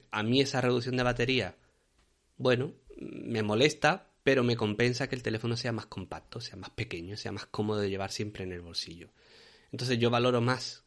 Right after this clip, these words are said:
esa portabilidad que me ofrece a tener ese, ese extra de, de batería. Yo creo que, para mí, la única pega del iPhone doce mini es que cuando lo comparas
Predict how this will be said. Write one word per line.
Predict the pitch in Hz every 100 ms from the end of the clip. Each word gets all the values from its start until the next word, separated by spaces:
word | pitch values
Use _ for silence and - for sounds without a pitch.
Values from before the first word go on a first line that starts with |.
| -
esa | 120 123 117
portabilidad | 120 120 110 110 113
que | 110
me | 107
ofrece | 104 - 127 - 131 - _ _ _ _ - - - -
a | 120
tener | 101 104
ese, | 107 - 110 98 -
ese | - - 107
extra | 104 123 104
de, | 98 92 -
de | 113 101
batería. | 95 90 90 90 - - - - - - - -
Yo | 127 139
creo | 147 131
que, | 113 107 - _ _ _ _ _ _ - -
para | 110 98
mí, | 123 135
la | 104 107
única | 135 143 143 131
pega | 123 107 87 85 _ _ _ _
del | - 98 92
iPhone | 98 117 - 123 120
doce | 120 123
mini | 117 131 156 175 - _ _ _ _ _ _ _ _ -
es | 120 -
que | 117 117
cuando | 113 104 104 104
lo | 101 98
comparas | - 95 92 - 120 127 90 - - -